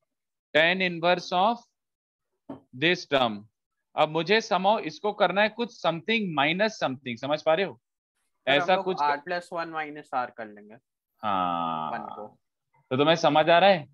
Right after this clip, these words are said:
Speaker 1: कि अगर ये करना है, तो इसके लिए एक ही formula दिख रहा है बच्चों, एक single tan inverse को दो tan इनवर्स में convert करना है। कहाँ पे दिख रहा है, बताओ? एक single tan inverse को दो tan inverse में convert करना with a negative sign in between। कहाँ दिख रहा है?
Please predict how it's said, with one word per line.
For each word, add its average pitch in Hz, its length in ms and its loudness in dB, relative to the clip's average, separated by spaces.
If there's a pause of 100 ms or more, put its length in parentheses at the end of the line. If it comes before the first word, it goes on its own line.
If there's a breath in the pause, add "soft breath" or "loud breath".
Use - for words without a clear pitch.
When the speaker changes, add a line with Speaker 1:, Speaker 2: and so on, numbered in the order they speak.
(400)
Speaker 1:
कि 160 120 2
अगर 170 280 6
ये 175 260 2
करना 165 380 2
है, 104 360 -4 (440)
तो 143 80 -2
इसके 147 380 -2
लिए 190 160 6
एक 147 240 2
ही 175 100 0
formula 160 360 0
दिख 160 180 -6
रहा 208 100 0
है 180 60 -2
बच्चों, 120 340 -10 (600)
एक 160 180 2
single 190 460 4
tan 202 240 4
inverse 196 340 2
को 226 160 0
दो 165 300 2
tan - 160 -4
इनवर्स 185 460 0
में 170 120 -8
convert 135 340 -4
करना 113 220 -6
है। 110 60 -12
कहाँ 151 280 -2
पे 185 120 -4
दिख 156 160 -6
रहा 127 100 -2
है, 117 60 -2
बताओ? 139 340 -6 (1300)
एक 143 140 0
single 165 380 2
tan 180 240 2
inverse 180 300 0
को 202 120 2
दो 156 220 2
tan 165 220 2
inverse 165 320 -4
में 160 120 -8
convert 147 360 0
करना 151 200 0
with 143 180 -4
a 151 80 -4
negative 143 380 -6
sign 131 200 -6
in 131 120 -4
between। 107 380 -8
कहाँ 135 180 2
दिख 143 140 0
रहा 123 120 2
है? 92 100 -4